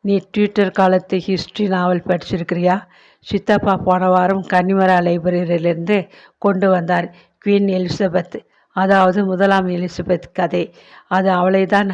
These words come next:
ஹர் மேஜஸ்டின்னு நான் சொன்னேன். "சித்தி, இதெல்லாம் நீங்க படிப்பீங்களா?" "இதை படிக்காம இந்த வயசுலே ராமாயண மகாபாரதமா படிக்கிறது?"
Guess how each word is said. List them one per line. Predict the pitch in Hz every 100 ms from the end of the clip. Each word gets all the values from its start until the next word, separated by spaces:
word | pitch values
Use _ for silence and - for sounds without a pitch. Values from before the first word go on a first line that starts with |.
| 180
ஹர் | 185 190
மேஜஸ்டின்னு | 185 170 180 - 180 170 190
நான் | 185 175
சொன்னேன். | 151 170 165 175 - - _
"சித்தி, | - 196 180 233
இதெல்லாம் | 214 196 202 208
நீங்க | 202 185
படிப்பீங்களா?" | 185 190 175 202 185 180 175 196 _ _ _ _ _ -
"இதை | 190 202 -
படிக்காம | 196 190 196 196
இந்த | 208 196 190
வயசுலே | 190 185 208 202 202 170 - - _
ராமாயண | 190 190 196 202 196 190
மகாபாரதமா | 185 180 185 180 180 175 180 185 180
படிக்கிறது?" | 180 180 196 180 175 214 196